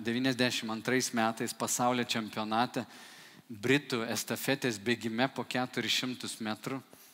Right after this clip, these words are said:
jisai laimėjo auksą kartu su visa komanda. Ir, žinoma, devyniasdešimt antrais metais joks lietuvis nežiūrėjo jokio kito sporto išskyrus vieną. Atsimenat? Krepšinis,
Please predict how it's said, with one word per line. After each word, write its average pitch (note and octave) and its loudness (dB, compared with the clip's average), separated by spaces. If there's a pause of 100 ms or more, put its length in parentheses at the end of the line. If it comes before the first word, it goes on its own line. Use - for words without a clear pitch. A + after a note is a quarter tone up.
(360)
jisai B2+ 2
laimėjo B2 4
auksą A2+ 4
kartu B2 -4
su A#2+ -4
visa - -2
komanda. G2 0 (720)
Ir, A#2 2
žinoma, B2 0
devyniasdešimt B2 2
antrais B2 0
metais C3+ 0
joks D3 2
lietuvis C3 -2
nežiūrėjo A#2+ 0
jokio C#3+ 0
kito - -4
sporto B2+ -2
išskyrus A#2 -4
vieną. A2 4 (1300)
Atsimenat? C3+ 2 (920)
Krepšinis, G#2+ -2